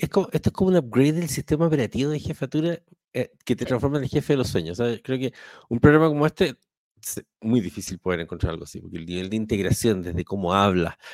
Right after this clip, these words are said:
Speaker 1: hasta cómo piensas, hasta diseñar tu futuro yo, que está asociado a cómo quieres que sea tu equipo, es una cuestión que está
Speaker 2: Sí.
Speaker 1: basada en, en fin, muchas cosas. Así que claramente es el programa que se requiere para ser un jefe,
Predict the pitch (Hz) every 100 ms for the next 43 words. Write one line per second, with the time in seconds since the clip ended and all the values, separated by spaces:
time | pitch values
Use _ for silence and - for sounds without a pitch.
0 | - 85 - 98 101 95 117 120 - 107
1 | 101 113 104 104 95 107 113 - - 123
2 | 113 107 117 104 - 107 110 - 120 117
3 | 117 110 110 113 - - 113 110 117 139
4 | 139 120 113 104 - 123 - _ - -
5 | - _ - 107 101 - - 117 110 -
6 | 117 113 104 - 107 _ _ - - -
7 | _ - - - - 98 - 127 139 _
8 | _ _ 139 135 139 135 160 143 - 113
9 | - _ 107 104 104 104 95 87 87 82
10 | 98 107 - 90 101 104 - 117